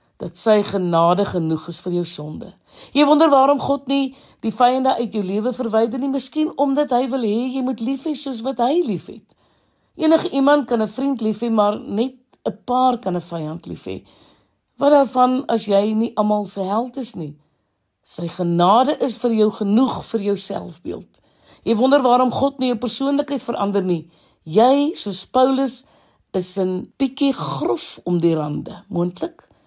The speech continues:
Sê dinge waaroor jy later spyt kry of doen dinge wat jy later bevraagteken. Waarom maak God jou nie meer soos wat hy is nie?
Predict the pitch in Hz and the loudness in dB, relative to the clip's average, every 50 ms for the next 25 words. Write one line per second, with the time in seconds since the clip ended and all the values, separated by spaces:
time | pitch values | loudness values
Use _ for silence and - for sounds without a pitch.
0 | _ _ _ _ _ _ _ _ _ - - 311 320 311 247 208 247 247 269 285 | _ _ _ _ _ _ _ _ _ -4 2 4 4 4 6 4 4 4 4 4
1 | 277 233 240 233 233 233 240 233 226 226 220 202 180 175 185 208 208 269 240 - | 4 6 4 4 4 2 0 -2 0 0 2 2 4 4 4 2 0 -4 -8 -6
2 | - 254 247 233 247 - 254 262 - - 190 160 147 170 226 247 240 214 220 214 | -4 -4 -4 -4 -4 -6 -4 -4 -4 -4 -6 -6 -4 -4 -2 -2 0 0 0 0
3 | 226 233 214 214 208 - 214 196 175 170 160 165 190 190 - 247 233 226 233 - | 0 0 0 -2 -4 -4 -6 -6 -4 -2 0 0 -2 -2 0 -2 -2 -2 -4 -10
4 | _ _ _ _ _ _ _ _ _ _ _ _ _ 185 208 - - 220 226 233 | _ _ _ _ _ _ _ _ _ _ _ _ _ -8 -8 -8 -4 0 2 2
5 | 233 220 - - - - 175 - - - - _ _ _ _ _ _ _ - - | 2 2 -2 -6 -8 -10 -8 -8 -12 -14 -14 _ _ _ _ _ _ _ -20 -20
6 | - _ - 196 277 302 349 453 508 466 370 320 311 - - - - 311 311 311 | -20 _ 0 4 4 6 6 6 4 6 6 4 4 4 0 -2 0 0 -2 -2
7 | - - 269 269 269 285 277 254 214 208 214 226 254 233 - - - 233 226 208 | 0 -2 0 0 0 0 0 0 0 2 2 2 2 0 -6 -8 -6 -6 -6 -6
8 | - - - - 180 185 214 220 220 - 151 143 165 202 233 269 - 240 208 190 | -8 -14 -16 -14 -4 -2 -2 -2 -2 -4 -8 -2 2 2 2 2 2 0 -2 -2
9 | - - - 92 - 90 _ | -4 -8 -12 -14 -16 -18 _